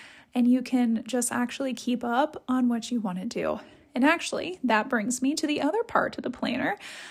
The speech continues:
that I forgot to mention. At the very, very beginning, there is also a whole year summary. And I think the coolest page that I have created for this section is the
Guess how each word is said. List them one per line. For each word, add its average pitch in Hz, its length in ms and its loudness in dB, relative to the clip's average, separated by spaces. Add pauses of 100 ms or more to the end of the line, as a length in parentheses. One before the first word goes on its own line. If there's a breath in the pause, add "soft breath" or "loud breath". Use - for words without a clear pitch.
(140 loud breath)
that 277 100 6
I 247 140 6
forgot 240 320 2
to - 80 4
mention. 277 500 6 (680)
At 247 120 6
the 262 80 4
very, 269 260 6
very 262 260 6
beginning, 247 840 4
there 247 180 2
is 247 160 2
also 247 380 2
a 254 40 0
whole 285 680 2
year 247 640 4
summary. 247 680 0 (580 loud breath)
And 254 100 8
I 262 100 8
think 262 160 8
the 262 80 4
coolest 269 420 4
page 247 480 2
that 247 140 2
I 247 60 4
have 240 160 2
created 254 420 2
for 262 180 4
this 233 260 0
section 311 640 2 (420 loud breath)
is 247 280 6
the 247 240 2